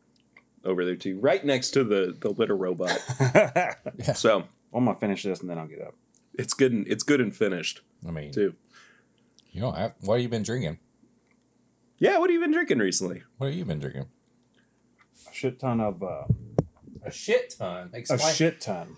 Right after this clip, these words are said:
Speaker 3: What's a shit ton?
Speaker 2: Well, it's less than a fuck ton.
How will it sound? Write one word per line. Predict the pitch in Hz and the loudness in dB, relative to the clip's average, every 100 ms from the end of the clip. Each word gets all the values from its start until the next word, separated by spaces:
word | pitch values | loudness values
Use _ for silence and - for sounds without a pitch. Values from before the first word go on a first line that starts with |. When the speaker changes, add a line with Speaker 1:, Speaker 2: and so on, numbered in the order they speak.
| - | 2
Speaker 3:
What's | 151 196 - - | 4 4 0 0
a | 151 | -2
shit | 131 - 131 | -2 -4 -8
ton? | - 87 85 87 _ _ _ _ _ _ _ _ _ _ _ _ - - - - - - - - | -8 -10 -12 -16 _ _ _ _ _ _ _ _ _ _ _ _ -14 -14 -16 -16 -8 -6 -4 2
Speaker 2:
Well, | 120 113 - - - - - - | 6 6 4 0 0 -2 -12 -2
it's | 131 127 | 2 4
less | 131 143 143 | 6 6 4
than | 120 | 0
a | 95 | 2
fuck | - 95 - | 0 -2 -2
ton. | 80 80 | -14 -14